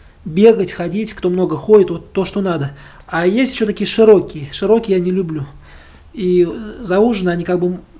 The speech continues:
модными, да, всегда считаются. Но они, правда, и стоят очень дорого. За то, что вот, из-за того, что их вот тут, короче, заузили. Ну вот.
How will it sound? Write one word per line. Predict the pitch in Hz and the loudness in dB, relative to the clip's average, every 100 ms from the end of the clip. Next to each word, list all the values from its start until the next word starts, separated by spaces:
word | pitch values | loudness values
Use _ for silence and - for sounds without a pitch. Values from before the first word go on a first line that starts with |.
| - - | -20 -8
модными, | 214 254 269 190 160 | 0 2 4 2 0
да, | 165 214 | 2 0
всегда | 185 170 | 0 0
считаются. | 175 - 185 160 143 151 139 - - - - | -2 -2 -2 -2 -4 -8 -10 -18 -20 -20 -4
Но | 175 | 0
они, | 226 | 0
правда, | 220 220 208 | 4 4 4
и | |
стоят | 220 - 185 156 | 2 2 0 0
очень | 151 160 | -6 -4
дорого. | 170 139 127 135 - - _ - - - - | -2 -2 -6 -10 -16 -20 _ -20 -20 -20 -10
За | 156 165 | -4 0
то, | 214 | 0
что | 220 180 | 0 -2
вот, | 165 - - - - | -4 -8 -20 -16 -10
из-за | 160 | -4
того, | 180 208 | 0 2
что | 202 | 2
их | 175 175 | 0 0
вот | 165 | -8
тут, | 175 - - - - - - | -10 -12 -20 -20 -20 -20 -12
короче, | 170 180 156 | -4 -4 -2
заузили. | 147 214 190 151 143 139 - - - - _ - - - _ - - - - - - - - - - | 4 4 4 0 -8 -12 -16 -20 -20 -20 _ -20 -20 -20 _ -20 -20 -20 -20 -20 -20 -20 -20 -20 -10
Ну | 170 220 | -4 2
вот. | 214 160 | 4 2